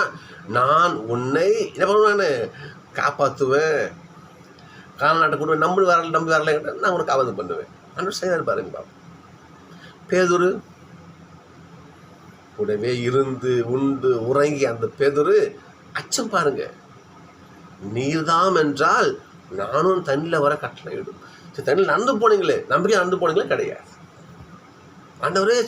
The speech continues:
சாகுறேன், காப்பாத்துங்க, காப்பாத்துங்க." சகோதரர்களே, ஆண்டவரை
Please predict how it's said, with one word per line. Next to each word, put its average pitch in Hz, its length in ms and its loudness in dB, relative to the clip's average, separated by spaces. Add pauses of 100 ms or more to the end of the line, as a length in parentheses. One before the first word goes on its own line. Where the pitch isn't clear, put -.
சாகுறேன், 208 400 2
காப்பாத்துங்க, 185 500 -2
காப்பாத்துங்க." - 480 -16 (2250)
சகோதரர்களே, 127 800 -2 (460)
ஆண்டவரை 104 420 -4